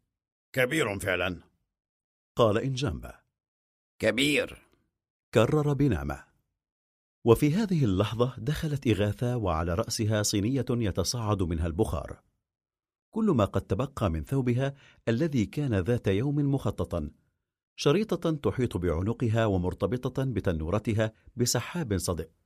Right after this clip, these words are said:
Speaker 2: وكان ثدياها الصلبان يعبران الثوب القديم البالي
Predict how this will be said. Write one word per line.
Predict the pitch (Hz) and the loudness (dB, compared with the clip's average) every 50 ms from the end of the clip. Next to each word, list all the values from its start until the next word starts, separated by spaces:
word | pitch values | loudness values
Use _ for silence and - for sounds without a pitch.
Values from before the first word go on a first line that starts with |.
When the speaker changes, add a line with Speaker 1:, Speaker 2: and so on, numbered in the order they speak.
| _ _ _ _ _ _ _ _ | _ _ _ _ _ _ _ _
Speaker 2:
وكان | - 92 90 - - 107 87 82 | -4 -4 -2 2 2 2 2 2
ثدياها | - - 87 78 87 95 98 85 | 0 -2 -4 -2 0 -2 -2 -2
الصلبان | 87 - - - 92 82 80 110 120 123 120 123 120 - _ - - _ _ | -2 -4 -4 -4 -4 -2 -2 -2 -2 -2 -2 -4 -6 -8 _ -20 -20 _ _
يعبران | 123 135 139 127 131 147 165 202 190 | -4 -4 -4 -2 -2 -2 -2 0 -2
الثوب | 151 107 - - 139 139 117 101 | -2 -4 -4 -2 -2 0 2 2
القديم | 98 85 - - 98 85 113 131 135 | 0 0 0 -2 -2 -2 -2 -2 -2
البالي | 127 110 98 120 127 101 85 87 87 82 | -2 -2 -2 0 -2 0 0 -2 -4 -6